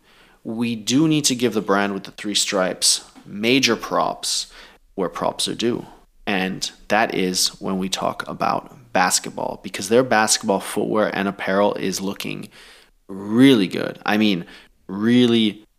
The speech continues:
really fresh. And how much of an influence Jerry Lorenzo has had is unclear. I know that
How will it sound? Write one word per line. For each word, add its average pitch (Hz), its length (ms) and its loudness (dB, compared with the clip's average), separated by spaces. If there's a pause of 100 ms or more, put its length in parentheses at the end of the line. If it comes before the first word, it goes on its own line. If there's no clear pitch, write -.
really 107 540 2 (120)
fresh. - 920 0
And 101 420 0 (640)
how 117 220 4
much 131 500 4 (240)
of 113 200 2
an 110 120 2
influence 113 540 0
Jerry 104 500 2
Lorenzo 101 720 2
has 113 180 -2
had 104 540 2
is 95 280 -4
unclear. 127 920 2
I - 180 0
know 110 220 4
that 107 240 4